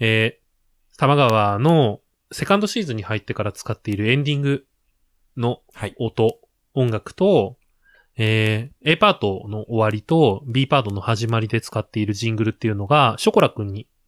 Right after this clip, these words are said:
Speaker 1: 作ってもらったものになってます。
Speaker 2: はい。
Speaker 1: はい。というわけで、その辺の、<laughs> まあ、制作裏話というか、あの、そういうのを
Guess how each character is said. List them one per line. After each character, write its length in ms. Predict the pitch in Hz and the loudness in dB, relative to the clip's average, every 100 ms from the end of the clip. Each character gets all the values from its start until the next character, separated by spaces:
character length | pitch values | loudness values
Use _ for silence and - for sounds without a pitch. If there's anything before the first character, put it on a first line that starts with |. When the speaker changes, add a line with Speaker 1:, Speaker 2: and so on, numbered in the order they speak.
| - | -20
Speaker 1:
作 220 | - 123 | -4 -4
っ 20 | |
て 280 | - _ 107 | -4 _ -10
も 120 | 101 | -8
ら 80 | 95 | -10
っ 60 | |
た 140 | - 98 | -12 -10
も 120 | 101 | -6
の 100 | 147 | -6
に 160 | 123 - _ _ _ | -6 -10 _ _ _
な 100 | 107 | -10
っ 40 | |
て 100 | - | -8
ま 140 | 95 - | -10 -10
す。 260 | - - _ _ _ _ _ _ _ _ | -18 -20 _ _ _ _ _ _ _ _
Speaker 2:
は 140 | - 101 | -12 -12
い。 100 | - _ _ _ _ _ | -14 _ _ _ _ _
Speaker 1:
は 200 | - - | -6 -6
い。 40 | - _ _ _ - _ | -12 _ _ _ -20 _
と 60 | 160 | 0
い 40 | |
う 20 | |
わ 20 | 165 | 2
け 60 | |
で、 60 | 117 | 0
そ 120 | - | 0
の 80 | 156 | 2
辺 220 | 180 180 | 4 2
の、 320 | 220 180 101 - _ 131 - 175 180 | 2 2 0 -6 _ 0 4 6 6
<laughs> 520 | - - - - - | 2 -12 -20 -20 -2
ま 80 | 139 | 0
あ、 20 | |
制 220 | - 165 | 4 2
作 480 | 160 175 175 170 - | 4 2 4 2 2
裏 160 | 143 143 | 2 4
話 300 | 156 131 - | 4 2 -2
と 100 | 107 | -8
い 100 | 98 | -8
う 40 | |
か、 360 | - 104 98 101 _ _ _ _ _ _ _ _ _ _ _ _ _ 135 | -4 -2 -2 -6 _ _ _ _ _ _ _ _ _ _ _ _ _ 0
あ 160 | 120 | 0
の、 300 | 110 110 110 | 2 0 -2
そ 140 | - 156 | 2 2
う 60 | |
い 160 | 147 151 | 4 2
う 60 | |
の 120 | 123 95 | 0 -6
を 220 | 98 | -10